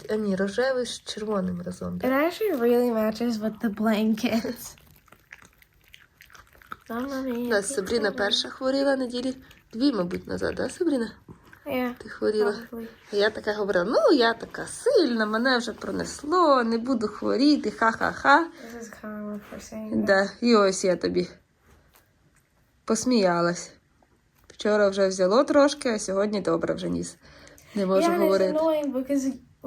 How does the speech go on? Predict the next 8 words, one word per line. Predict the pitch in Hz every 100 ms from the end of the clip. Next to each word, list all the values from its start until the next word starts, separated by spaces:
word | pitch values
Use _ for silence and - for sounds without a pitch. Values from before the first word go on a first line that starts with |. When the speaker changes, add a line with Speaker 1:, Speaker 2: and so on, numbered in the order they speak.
| -
Speaker 2:
okay, | - 339 339 294 285 262
I | 254
made | 247 254
a | 240
heart. | 214 214 - _ _ _ - - _ - - _ - - - -
Speaker 1:
Ой, | 214 339 440 415
яке | 359 - 302
гарне. | 294 269 254 247 254